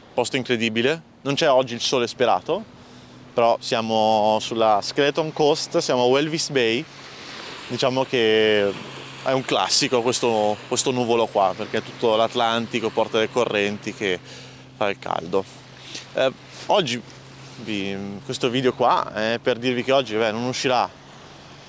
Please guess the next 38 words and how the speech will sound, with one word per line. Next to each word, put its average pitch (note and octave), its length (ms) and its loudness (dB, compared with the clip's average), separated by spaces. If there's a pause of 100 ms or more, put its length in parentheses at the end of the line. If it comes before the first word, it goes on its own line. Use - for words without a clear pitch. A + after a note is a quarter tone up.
(240)
un B2 100 -2
episodio B2 400 0
nuovo, B2+ 360 2 (1080)
mi B2 120 -4
fermerò B2+ 540 2
per A#2 160 0
altre A2+ 480 2 (180)
due C3+ 200 2
o - 20 2
tre C3 180 2
settimane, A2 640 -2
mi E3 80 -8
prendo A2+ 240 0
un A2+ 80 -2
po' A#2 140 0
di A2+ 100 -2
pausa, G2+ 480 0 (960)
sia - 160 -2
perché A#2 220 -2
sono A#2 160 0
in G2+ 80 -4
ferie F#2+ 200 0
adesso, G2+ 280 0
per G2 160 -4
cui G2+ 220 -2
non - 1200 -12
sono B2 120 -2
riuscito A#2 180 -2
a G#2+ 40 0
preparare G#2 360 2
tutto, G2 420 -2 (720)
sia - 240 0
perché E3 320 2
vorrei C3+ 300 2
creare C3+ 200 2
una B2+ 140 0
stagione A#2+ 420 -2
due, G#2 300 0